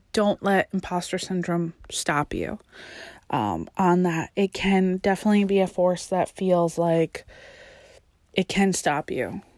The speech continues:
But simply don't let it. And I know it's much, uh, more complicated than me just saying, "Don't let it stop you." However, if you are looking for a space to share,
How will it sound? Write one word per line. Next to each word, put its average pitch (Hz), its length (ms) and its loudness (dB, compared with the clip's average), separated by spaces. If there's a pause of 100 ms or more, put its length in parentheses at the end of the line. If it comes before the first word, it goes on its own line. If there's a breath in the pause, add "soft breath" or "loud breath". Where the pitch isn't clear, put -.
(1700 soft breath)
But 196 300 4 (680)
simply 208 440 0
don't 190 280 0
let 180 180 0
it. 170 160 0
And 190 120 0
I 190 60 2
know 190 220 2
it's 180 180 -4
much, 185 540 -4 (640)
uh, 175 360 2 (520 loud breath)
more 254 160 8
complicated 226 840 4
than 180 160 0
me 185 100 4
just 180 180 -4
saying, 180 220 0
"Don't 190 220 6
let 185 100 4
it 170 60 2
stop - 320 -4
you." - 120 -8 (840 loud breath)
However, 180 720 6
if 208 180 4
you 202 200 6
are 196 440 8
looking 233 400 4
for 180 340 2
a 175 100 0
space 165 400 0
to 175 120 0
share, 175 480 2